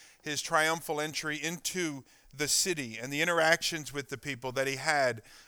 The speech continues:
during that last week of his earthly life, which we call the Passion Week. And here, as we come this morning to chapter twenty-one,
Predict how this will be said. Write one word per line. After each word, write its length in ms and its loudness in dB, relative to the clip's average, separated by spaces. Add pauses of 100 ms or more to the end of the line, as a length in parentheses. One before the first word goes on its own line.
(160)
during 280 -2
that 140 4
last 380 2
week 220 -8
of 100 -4
his 160 -4
earthly 340 -4
life, 300 0
which 180 -10
we 100 -10
call 440 0 (380)
the 80 -6
Passion 560 0
Week. 260 -8
And 160 -8
here, 260 -2
as 160 2
we 120 -8
come 300 -6
this 200 -4
morning 400 -2 (320)
to 100 -10
chapter 400 2
twenty-one, 800 -2